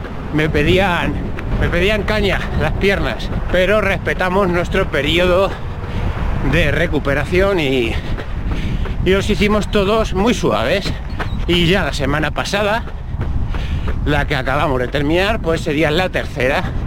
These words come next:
y metimos una primera semana de carga, totalizando esos cincuenta y ocho kilómetros. De esos cincuenta y ocho kilómetros hemos hecho un cinco por mil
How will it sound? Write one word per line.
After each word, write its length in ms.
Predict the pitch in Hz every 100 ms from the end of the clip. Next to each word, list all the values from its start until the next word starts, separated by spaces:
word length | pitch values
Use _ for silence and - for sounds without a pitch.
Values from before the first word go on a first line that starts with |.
| - - - - - - -
y 200 | 208 233
metimos 680 | 175 185 190 190 220 - - - - - - - - - - - -
una 240 | 180 202 202
primera 320 | 208 196 -
semana 400 | 151 185 196 180
de 100 | 143
carga, 440 | 131 156 151 202 - - - - - - - - - - - - -
totalizando 680 | 190 185 185 180 - 196 208
esos 300 | 196 214 165
cincuenta 580 | 185 165 170 151 160
y 60 | 151
ocho 200 | 175 214
kilómetros. 640 | 170 151 156 175 214 208 - - - -
De 80 | 180
esos 240 | 180 165
cincuenta 340 | - - - 170
y 60 |
ocho 180 | 196 214
kilómetros 560 | 202 220 233 180 143 185
hemos 260 | 185 190
hecho 320 | 233 - 151 - - - - - - - - -
un 200 | 170 196
cinco 340 | - 202 196 190
por 220 | - 180
mil 320 | 202 233 254